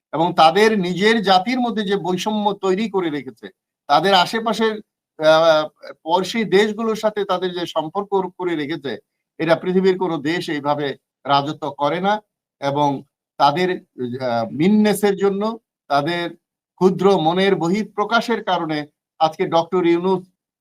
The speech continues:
যাই হোক না কেন, তাকে অসুর হিসাবে দেখানো এবং রাষ্ট্রীয় কোনো পদক্ষেপ নেওয়া হলো না।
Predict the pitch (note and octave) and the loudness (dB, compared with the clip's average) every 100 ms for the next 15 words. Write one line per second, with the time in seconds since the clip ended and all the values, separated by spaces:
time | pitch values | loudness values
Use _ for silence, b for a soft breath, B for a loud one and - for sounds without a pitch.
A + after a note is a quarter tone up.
0 | A#2 C3+ E3+ A3 E3 D3+ D3+ C#3+ B2+ A#2+ | -6 2 4 4 0 -2 -4 -4 -6 -10
1 | _ - D#3 - F#3 D#3 - G#3+ G3 E3 | _ -2 -2 2 0 0 -2 -4 -2 -4
2 | D#3+ D3 C3+ F3 D3+ A2+ - _ - C#3+ | -4 -6 -4 -4 -4 -6 -10 _ -10 0
3 | E3 E3+ - B2+ D#3 E3 - A3 G3 F#3 | 0 0 -4 2 2 2 -6 -2 -2 -2
4 | F3 F3 F#3 G#3 A3 G#3+ F3 D#3+ D3+ C#3+ | -2 0 -2 -2 -4 -2 0 2 2 0
5 | F3 E3+ A2+ | -2 -2 -4